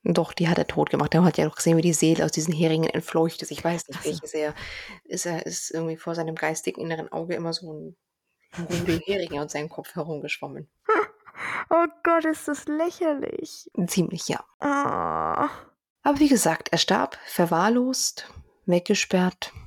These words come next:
Speaker 1: und sehr unrühmlich am sechzehnten Februar neunzehnhundertachtundfünfzig in seiner Zelle, in-, indem er sich am Türgriff erhängte.
Speaker 2: Wow.
Speaker 1: Ein Selbstmord, den er lange schon zuvor angekündigt hatte.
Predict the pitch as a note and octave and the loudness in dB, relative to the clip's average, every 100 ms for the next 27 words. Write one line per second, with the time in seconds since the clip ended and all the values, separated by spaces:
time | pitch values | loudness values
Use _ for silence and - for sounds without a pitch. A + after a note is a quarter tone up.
0 | - - - G3 G#3 A3+ B3+ G#3 F3+ D#3+ | -20 -4 4 6 8 8 8 8 8 8
1 | E3+ G#3+ - F#3+ F#3+ A#3 - B3+ A3+ A3+ | 6 2 2 2 4 4 4 0 2 -2
2 | - F#3+ F#3 F#3+ F3+ F3+ G3+ - G3+ F#3 | 2 4 4 4 6 8 6 6 6 8
3 | F#3 F#3 - _ _ _ - - A#3 G3 | 8 4 2 _ _ _ -6 0 2 4
4 | - F3+ - - F#3+ - - G3 F3+ D#3 | 4 2 2 0 -2 -2 2 4 4 2
5 | - D#3 D3+ E3+ B3 _ _ G3+ F#3 - | -2 -2 0 -2 -6 _ _ 0 0 -2
6 | _ - G#3 F#3+ D#3+ - G3+ - B3+ - | _ -6 0 2 2 0 -2 0 0 -2
7 | - D#3+ D3+ - D3+ - - C#3 C#3 - | -2 2 0 -2 -8 -6 -6 -6 -6 -10
8 | - - - _ - E3 D3+ D3+ D3 C#3 | -10 -12 -14 _ -6 -4 0 2 4 6
9 | C3+ D#3 E3 _ - G3 G3 F#3+ - F3 | 6 4 -2 _ 2 4 4 4 2 4
10 | E3 D3+ D#3+ E3+ D#3+ - - - F3+ E3 | 4 2 0 -2 -6 -8 -8 -4 -4 -6
11 | - F3 E3+ - F#3+ - | -8 -8 -8 -8 -10 -10